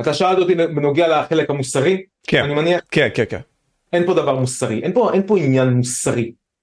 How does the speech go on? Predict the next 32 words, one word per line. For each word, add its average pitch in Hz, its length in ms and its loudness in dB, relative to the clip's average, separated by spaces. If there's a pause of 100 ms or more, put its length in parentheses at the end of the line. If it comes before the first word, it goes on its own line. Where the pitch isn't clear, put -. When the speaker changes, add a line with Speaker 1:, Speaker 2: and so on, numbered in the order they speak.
(360)
Speaker 1:
יש 143 220 -2
פה - 60 0
מלחמה, 160 480 -2 (220)
מלחמה 127 320 -2
טוטלית, 185 500 -2 (560)
מלחמה 147 380 -2
שבה 165 280 0
אם 214 160 4
אנחנו 190 480 -2 (300)
לא 147 100 4
עושים 185 360 0
את 123 100 0
זה, 160 200 0 (800)
אם 190 140 4
אנחנו 185 340 2
לא 180 120 4
משמידים 175 380 0
בצורה 160 340 0
טוטלית 165 440 0
את 127 100 -4
רצועת 147 400 0
עזה, 117 240 0 (680)
אם 143 120 0
אנחנו 160 200 0
לא 202 120 2
דוחקים 220 360 0
את 190 100 0
הערבים 165 440 0
דרומה, 139 400 0 (840)
עד 208 220 0
כדי 185 340 2
כך, - 400 -4